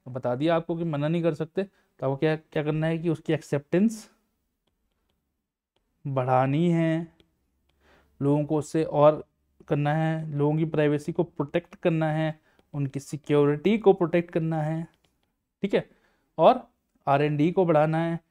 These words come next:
डेटा साइंटिस्ट चाहिए हमें, उन्हें बढ़ाना है, पढ़ाई करवाओ बच्चों को, आप लोग पढ़ेंगे तभी तो आगे बढ़ेंगे, जब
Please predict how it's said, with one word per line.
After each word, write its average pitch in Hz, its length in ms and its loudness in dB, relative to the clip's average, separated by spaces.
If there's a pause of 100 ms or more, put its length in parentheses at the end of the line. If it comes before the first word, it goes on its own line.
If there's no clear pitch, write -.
(260)
डेटा 143 300 0
साइंटिस्ट 156 440 -4
चाहिए 175 200 0
हमें, 175 260 0
उन्हें 165 580 -2
बढ़ाना 156 340 0
है, 165 260 -2
पढ़ाई 151 320 -2
करवाओ 170 340 4
बच्चों 165 360 -2
को, 160 280 -4 (300)
आप 139 160 -8
लोग 151 160 -2
पढ़ेंगे 170 460 -2 (280)
तभी 135 160 -6
तो 147 100 2
आगे 143 160 2
बढ़ेंगे, 147 500 -2 (120)
जब 123 240 -10